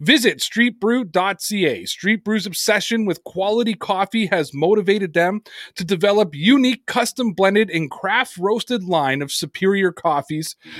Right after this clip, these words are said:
Street Brew Coffee was developed a product for discerning coffee consumers. The sale of every bag of coffee and merchandise will provide funds that will directly impact the homeless. Get the official coffee of Dear Pats Nation by visiting w w w dot street brew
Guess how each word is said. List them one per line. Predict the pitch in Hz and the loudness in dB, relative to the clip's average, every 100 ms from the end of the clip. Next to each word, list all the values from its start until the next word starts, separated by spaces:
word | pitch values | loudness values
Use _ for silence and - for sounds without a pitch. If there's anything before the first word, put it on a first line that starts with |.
| - | -12
Street | - 226 226 | 2 2 4
Brew | 226 196 | 2 2
Coffee | 202 196 196 220 | 0 0 2 0
was | 196 175 | 0 -2
developed | 160 170 170 190 190 160 | 0 2 4 2 0 -8
a | |
product | - 165 165 190 | -4 0 0 0
for | - | -4
discerning | 147 127 175 180 208 214 _ - | -6 -2 -2 0 -2 -4 _ -16
coffee | - 180 180 180 | -6 -6 -4 -8
consumers. | - 127 - 170 180 190 - - - 160 | -6 -4 2 2 2 0 -6 -14 -4 0
The | |
sale | - 196 190 | 6 8 8
of | 180 | 6
every | 170 | 4
bag | 156 175 160 | 4 4 2
of | |
coffee | - 170 170 180 | 0 0 2 2
and | 156 | 2
merchandise | 165 175 175 190 156 | 2 2 2 0 2
will | 214 | 0
provide | 247 226 220 - - | 0 2 2 0 -4
funds | 254 247 202 | 0 2 4
that | 208 | 2
will | 202 | 2
directly | 175 180 208 220 233 | 0 2 2 2 -2
impact | 185 220 - 202 190 - | 2 0 2 2 2 0
the | 151 | 0
homeless. | 226 247 170 120 - - - - - 131 | 4 4 2 0 -4 -10 -18 -20 -14 0
Get | 226 190 - | 2 2 -2
the | 165 208 | 0 0
official | - 180 - 220 | 2 0 2 0
coffee | 185 139 135 | 2 2 0
of | 120 | -4
Dear | 135 139 | -2 -2
Pats | 156 139 - | 0 0 0
Nation | 156 165 180 | -2 -2 -2
by | 147 | -2
visiting | 131 214 165 143 123 | 2 0 0 -4 0
w | 160 185 240 226 | 0 2 0 2
w | 214 208 233 | 0 0 0
w | 214 190 143 135 | 0 0 0 -2
dot | 156 156 | -2 -2
street | - 180 202 160 | -6 -6 -6 -2
brew | 214 226 | -2 -2